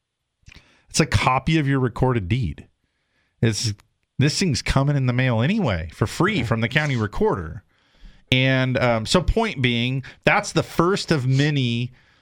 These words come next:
confusing and questionable looking documents that show up in your mailbox as a homeowner. And what I tell all my clients is, "Hey, when it comes in, 'cause it's coming,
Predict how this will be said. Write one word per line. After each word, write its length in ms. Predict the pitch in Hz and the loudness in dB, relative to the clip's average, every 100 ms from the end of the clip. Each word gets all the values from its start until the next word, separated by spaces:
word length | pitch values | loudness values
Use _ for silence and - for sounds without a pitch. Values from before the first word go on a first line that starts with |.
| _ | _
confusing 800 | - 156 127 - 147 180 170 185 | -2 0 0 -2 0 0 0 -2
and 140 | 180 151 | -2 0
questionable 520 | - 143 - 143 139 | 2 2 -2 -2 0
looking 280 | 123 - 131 | 0 0 0
documents 520 | 104 92 - 95 98 | 0 0 0 -2 0
that 120 | 110 | -2
show 220 | 101 - 98 | -2 0 0
up 100 | 98 | 0
in 80 | |
your 120 | 127 147 | -2 0
mailbox 560 | 117 95 90 95 - | 0 0 0 -2 -2
as 160 | 92 92 | -2 0
a 20 | |
homeowner. 600 | 107 101 85 80 82 113 _ - _ _ | 0 0 0 -2 -2 -6 _ -20 _ _
And 300 | 107 104 107 | 0 2 2
what 120 | 110 107 | 2 2
I 140 | 117 | 2
tell 260 | 139 139 123 | 2 0 2
all 140 | 107 | 0
my 180 | 104 143 | 0 -2
clients 440 | - 110 104 104 | 0 -2 0 0
is, 320 | 107 98 - - _ _ - | -2 -2 -6 -16 _ _ 0
"Hey, 220 | 147 101 | 0 0
when 220 | 101 123 | 0 -2
it 120 | 135 | 0
comes 320 | 143 143 139 | 0 0 0
in, 320 | 131 135 180 175 _ _ - | 0 -2 -4 -8 _ _ -2
'cause 160 | 131 | 0
it's 120 | 120 - | 0 0
coming, 440 | 139 104 90 127 | 0 2 -2 -4